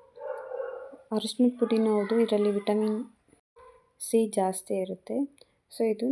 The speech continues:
ನಮ್ಮ ಬಾಡಿಲಿರೋ ಇನ್ಫೆಕ್ಷನ್ ಎಲ್ಲ ಹೊರಗೆ ಹಾಕುತ್ತೆ. ಕ್ಯಾರೆಟು ಅಷ್ಟೇ. So ನಾವೇನು ತರಕಾರಿಗಳೆಲ್ಲ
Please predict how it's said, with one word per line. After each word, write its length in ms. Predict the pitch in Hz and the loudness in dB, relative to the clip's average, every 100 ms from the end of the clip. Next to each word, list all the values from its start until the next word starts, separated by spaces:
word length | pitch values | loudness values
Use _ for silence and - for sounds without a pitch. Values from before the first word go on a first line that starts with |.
| 254 | 2
ನಮ್ಮ 100 | 214 196 | 2 0
ಬಾಡಿಲಿರೋ 420 | 196 214 208 233 214 | 0 0 0 2 2
ಇನ್ಫೆಕ್ಷನ್ 520 | 202 220 - - 208 196 | 2 -2 -6 -4 -2 -2
ಎಲ್ಲ 120 | 196 226 330 - _ _ | -2 -4 -4 -10 _ _
ಹೊರಗೆ 340 | 214 202 196 202 | 2 2 2 -2
ಹಾಕುತ್ತೆ. 420 | 196 196 196 233 349 339 _ _ _ _ _ _ _ - - - 233 | -2 -8 -4 -6 -6 -10 _ _ _ _ _ _ _ -18 -18 -6 -2
ಕ್ಯಾರೆಟು 500 | 220 226 226 - 220 208 | 2 2 0 -2 -2 -2
ಅಷ್ಟೇ. 340 | 208 - 202 254 - _ _ - | -6 -8 -8 -8 -12 _ _ -8
So 80 | 247 247 | -2 2
ನಾವೇನು 340 | 233 226 254 247 | 2 2 2 2
ತರಕಾರಿಗಳೆಲ್ಲ 840 | 202 - 220 220 226 208 208 214 | -2 -2 -2 0 2 2 2 0